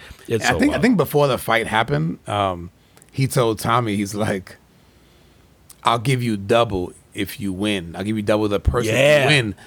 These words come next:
Speaker 2: but you get nothing if you lose."
Speaker 1: I, and I wonder if he actually did it. I wonder if
Speaker 2: I
Speaker 1: he
Speaker 2: don't
Speaker 1: did
Speaker 2: know
Speaker 1: double
Speaker 2: if
Speaker 1: it.
Speaker 2: that actually happened
Speaker 1: I mean,
Speaker 2: or
Speaker 1: he
Speaker 2: not,
Speaker 1: made so
Speaker 2: but
Speaker 1: much money off the title, I wouldn't be surprised if he
Speaker 2: Yeah.
Speaker 1: did give him that. But, dude, if you're Tommy Fury, this is probably the biggest payday of your career.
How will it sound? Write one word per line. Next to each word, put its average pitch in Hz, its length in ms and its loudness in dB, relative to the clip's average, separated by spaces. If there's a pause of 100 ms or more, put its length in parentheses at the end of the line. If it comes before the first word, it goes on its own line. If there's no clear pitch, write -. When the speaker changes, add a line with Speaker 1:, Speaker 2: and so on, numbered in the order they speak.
(100)
Speaker 2:
but - 200 -2
you 139 60 2
get 120 220 0
nothing 101 460 0
if 92 140 -6
you 95 100 -4
lose." 95 580 -4
Speaker 1:
I, 131 220 0
and 160 200 0
I 175 80 4
wonder 247 320 2
if 220 80 0
he 196 140 2
actually 165 300 0
did 165 140 0
it. 143 160 -2
I 107 80 -6
wonder 165 200 0
if 170 60 -2
Speaker 2:
I 131 40 2
Speaker 1:
he 165 40 4
Speaker 2:
don't 180 80 4
Speaker 1:
did 165 80 2
Speaker 2:
know 160 140 6
Speaker 1:
double 139 160 2
Speaker 2:
if 113 60 2
Speaker 1:
it. 123 40 0
Speaker 2:
that 120 40 0
actually 120 480 -2
happened 127 360 0
Speaker 1:
I 202 40 4
mean, 196 100 4
Speaker 2:
or 175 40 2
Speaker 1:
he 220 100 4
Speaker 2:
not, 247 120 4
Speaker 1:
made 139 200 2
so 151 120 0
Speaker 2:
but 127 80 0
Speaker 1:
much 101 180 -4
money 123 220 0
off 110 140 -2
the 117 100 -2
title, 110 200 -2
I 113 40 0
wouldn't 110 180 -2
be 107 80 -2
surprised 92 600 -4
if 85 100 -10
he 107 80 -10
Speaker 2:
Yeah. 101 100 -4
Speaker 1:
did 90 180 -8
give 90 200 -8
him 87 200 -8
that. 85 360 -6
But, 165 240 0
dude, 254 220 4
if 151 60 0
you're 180 100 2
Tommy 214 260 2
Fury, 247 300 0
this 123 180 -6
is 156 60 -6
probably 165 260 2
the 147 100 0
biggest 139 260 -4
payday 123 260 -2
of 104 120 -4
your 95 80 -8
career. 98 320 -8